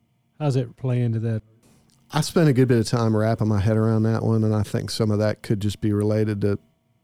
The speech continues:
Speaker 2: overall plant nutrition. So it's not what the nutrients are in the soil, it's how that plant accumulates, assimilates, and moves things around throughout the season and through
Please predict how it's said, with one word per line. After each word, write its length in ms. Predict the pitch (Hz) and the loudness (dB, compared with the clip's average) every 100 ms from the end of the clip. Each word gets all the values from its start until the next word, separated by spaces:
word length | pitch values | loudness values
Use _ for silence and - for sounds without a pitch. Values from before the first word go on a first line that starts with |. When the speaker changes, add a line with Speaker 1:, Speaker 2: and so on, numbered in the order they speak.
| _ - | _ -6
Speaker 2:
overall 540 | 117 104 107 104 101 | -2 0 2 2 0
plant 400 | - - 110 107 | -4 -4 -2 -2
nutrition. 580 | 113 104 107 104 - 95 - _ _ _ _ _ _ - | -4 -4 -2 -2 -4 -6 -10 _ _ _ _ _ _ -16
So 240 | - 123 | 0 2
it's 160 | 107 - | 2 2
not 200 | 117 - | 0 0
what 120 | 110 | 0
the 80 | 110 | 2
nutrients 500 | 113 110 113 107 110 | 2 2 0 0 0
are 160 | 110 | 0
in 60 | 110 | 0
the 80 | 104 | 0
soil, 360 | - 110 113 | 0 2 2
it's 120 | 107 - | 2 -2
how 120 | 110 | -2
that 220 | 107 - | -2 -2
plant 260 | 117 110 110 | -2 -2 -4
accumulates, 680 | - 120 113 110 110 - | -2 0 2 2 -2 -4
assimilates, 720 | - - 110 104 107 107 - | -4 -2 0 0 0 -2 -4
and 80 | 104 | -4
moves 240 | 107 107 - | -2 -2 -2
things 220 | 110 101 | -2 -2
around 460 | 101 110 110 110 - | -2 -2 -2 -4 -6
throughout 540 | - 107 101 113 - | -6 -4 -2 -4 -4
the 80 | 110 | -8
season 480 | - 113 104 107 104 | -4 -2 -2 -2 -2
and 140 | 98 | -4
through 360 | - 104 104 | -4 -4 -4